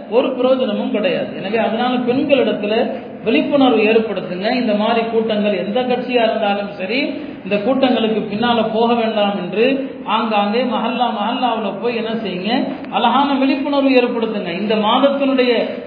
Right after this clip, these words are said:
அருமையை பெண்களிடத்துல எடுத்து சொல்லுங்க. நாம் அதெல்லாம் செய்யாம தேவையில்லாத விஷயங்களை பரப்பிக்கொண்டு நாம அதே முயற்சியில இருந்தோம்னு சொன்னா,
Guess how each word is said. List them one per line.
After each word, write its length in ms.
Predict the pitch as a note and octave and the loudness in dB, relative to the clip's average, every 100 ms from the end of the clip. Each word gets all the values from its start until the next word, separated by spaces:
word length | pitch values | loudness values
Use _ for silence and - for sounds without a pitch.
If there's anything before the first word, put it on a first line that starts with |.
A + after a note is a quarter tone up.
| - | -4
அருமையை 480 | G3 C4+ D4 D4 C4+ | 0 2 2 0 0
பெண்களிடத்துல 640 | B3+ C4 C4+ C4+ B3 B3+ | 2 2 4 4 2 0
எடுத்து 360 | B3+ B3 C#4 - | 0 0 0 0
சொல்லுங்க. 360 | A#3+ A#3+ A3 F#3 D3+ - - - - | 0 0 -2 -4 -8 -12 -16 -16 -6
நாம் 180 | F#3 F#3+ | -4 -2
அதெல்லாம் 520 | F#3 A3 A3+ B3+ B3 | 0 2 2 0 0
செய்யாம 520 | G#3+ A#3 A3+ A3 A3 | -2 -2 0 0 -2
தேவையில்லாத 680 | G#3 A3 A3+ G#3+ G#3+ A3 A3+ | 0 0 0 0 0 0 0
விஷயங்களை 460 | A3 A3 G#3+ G#3+ G#3 | -2 -4 -6 -2 -2
பரப்பிக்கொண்டு 960 | G3+ G#3+ G#3 A3+ A3 A3 G#3+ F3 - - - - - | 0 0 0 -2 0 2 4 2 -4 -8 -12 -14 -4
நாம 220 | G3 A3 | 0 2
அதே 400 | G#3 G3+ A#3+ C4+ | 2 2 4 4
முயற்சியில 520 | C4+ B3 A#3 A#3+ A#3 A3 | 4 4 0 -2 -2 0
இருந்தோம்னு 500 | G3+ A3 A3 G#3 F3 | 0 0 0 -2 -4
சொன்னா, 580 | E3+ F3+ A3+ D#4+ E4 | -4 0 0 0 -2